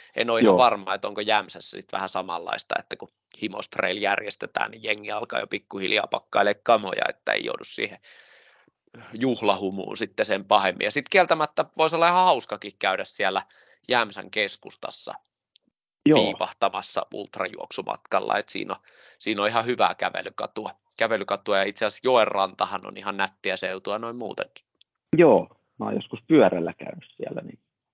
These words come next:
Speaker 2: sen verran Jämsää tunnen, <laughs> tunnen, että ihan nättiä paikkaahan sielläkin on.
Speaker 1: Joo, ja sit siellähän voisi olla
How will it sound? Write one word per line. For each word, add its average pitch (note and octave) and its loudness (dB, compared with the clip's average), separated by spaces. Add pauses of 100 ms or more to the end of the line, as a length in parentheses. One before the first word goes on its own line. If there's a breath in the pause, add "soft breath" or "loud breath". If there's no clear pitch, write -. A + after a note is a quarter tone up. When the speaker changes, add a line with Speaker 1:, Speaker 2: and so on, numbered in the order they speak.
(320)
Speaker 2:
sen G#2 6
verran F#2 -2 (100)
Jämsää F2 -2
tunnen, - -6 (280)
<laughs> - -8
tunnen, C3+ 2
että - -14 (580 loud breath)
ihan A2 -2
nättiä G#2+ 0
paikkaahan F#2+ -4
sielläkin - -2
on. F#2 -2 (1080)
Speaker 1:
Joo, D#3+ 10
ja G2 6
sit G2+ -6
siellähän G2+ 4
voisi G2+ 2
olla F#2+ 4